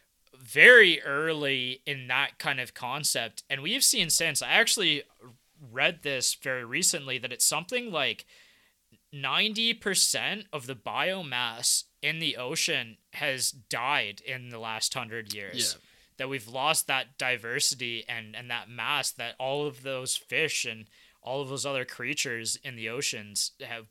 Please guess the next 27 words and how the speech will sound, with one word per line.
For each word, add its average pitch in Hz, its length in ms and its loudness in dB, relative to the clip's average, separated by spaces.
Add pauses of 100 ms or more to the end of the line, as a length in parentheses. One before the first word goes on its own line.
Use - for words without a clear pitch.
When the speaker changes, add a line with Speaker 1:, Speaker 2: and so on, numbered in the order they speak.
Speaker 1:
been 123 220 -8
lost 135 360 -2
forever. 113 520 -4 (160)
Speaker 2:
Yeah. 110 240 -10 (420)
Speaker 1:
Which 123 180 -6
is, 127 300 -4
which 156 180 -4
is 196 140 4
sad. 214 300 2 (300)
Speaker 2:
Yeah, 139 160 8 (320)
Speaker 1:
And 131 100 -10
Speaker 2:
that's 139 260 6
where 196 180 8
this 180 260 6
fil-, 151 400 -2
like, 135 320 -2 (100)
they 131 200 2
really 156 480 4
nailed 160 420 6
it 113 300 2
in, 131 480 2
uh, 120 500 2 (180)
twenty 143 360 -2
twenty-two. 160 680 0 (380)
We're 135 140 0
looking 151 460 -2
at, 143 260 2